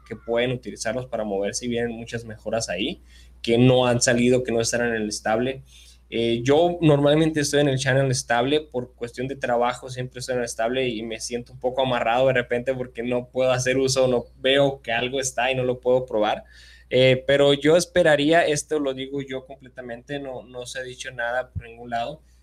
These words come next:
yo esperaría a ver, um, tener un release fuerte para Flutter en web, ah, para diciembre. Yo esperaría ver algo fuerte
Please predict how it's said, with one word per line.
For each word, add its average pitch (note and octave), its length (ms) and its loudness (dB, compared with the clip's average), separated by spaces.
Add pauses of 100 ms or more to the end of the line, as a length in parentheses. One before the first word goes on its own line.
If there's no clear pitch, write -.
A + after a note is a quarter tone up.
yo C#3 140 -2
esperaría C3+ 680 0
a C3 300 -2
ver, B2+ 380 0
um, A2 460 -4 (600)
tener C3+ 200 4
un D3 120 6
release D3 320 6
fuerte C#3 420 2
para A#2+ 640 2 (180)
Flutter C3+ 720 0 (100)
en B2+ 380 2
web, B2 360 2
ah, A#2+ 320 0
para A2+ 160 0
diciembre. G2+ 500 -6
Yo C3 100 -2
esperaría B2 560 -2
ver B2 140 0
algo A#2 300 -2
fuerte A#2+ 600 -6